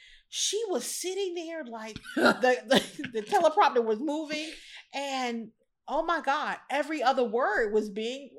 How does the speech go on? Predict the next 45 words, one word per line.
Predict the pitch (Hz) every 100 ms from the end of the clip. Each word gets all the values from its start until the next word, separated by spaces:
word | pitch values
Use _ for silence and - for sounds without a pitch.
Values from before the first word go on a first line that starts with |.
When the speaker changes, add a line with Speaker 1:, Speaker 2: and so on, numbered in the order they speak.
| 208
Speaker 1:
uh, | 240 233 202 220
said. | - 381 494 269 262
And | 285 247 - - - _ - -
Speaker 2:
It | 247
Speaker 1:
they |
Speaker 2:
was | 262
Speaker 1:
were | 277
like, | 226 220
Speaker 2:
ru-, | 214
it | 277
Speaker 1:
"Well, | 277
Speaker 2:
was | 214
Speaker 1:
okay, | 196
Speaker 2:
rough. | 226 294 208 175 - -
They, | 220
Speaker 1:
let's | 202
Speaker 2:
like, | 196
Speaker 1:
just | - 226
Speaker 2:
like | 226
Speaker 1:
stop. | 185 160 -
Let's, | 196 226 -
let's | 190 185
stop. | - 165 - - - -
Let's, | 208 208
we're | 220
gonna | 226
have | 196 190
to | 156
go | 180
back | 180 185 180
and |
we're | 175
gonna | 180
have | 190
to | 190
talk | - 202 190
about | 185 175
it | 170
again. | 165 190 175 - - - -
Let's, | 190 254 - 220
um, | 185 180
let's | 220 -
let | 220
the | 190
producers | 190 160 226 233 247 220 220